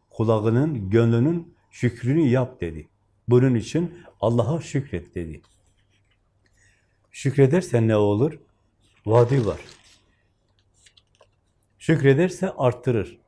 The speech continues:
Etmezse azabım şiddetlidir dedi. Gözü, kulağı için şükrederse artacak olan nimet nedir?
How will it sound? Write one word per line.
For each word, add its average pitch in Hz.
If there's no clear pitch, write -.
Etmezse 170
azabım 127
şiddetlidir 117
dedi. 82
Gözü, 127
kulağı 123
için 123
şükrederse 127
artacak 113
olan 123
nimet 120
nedir? 156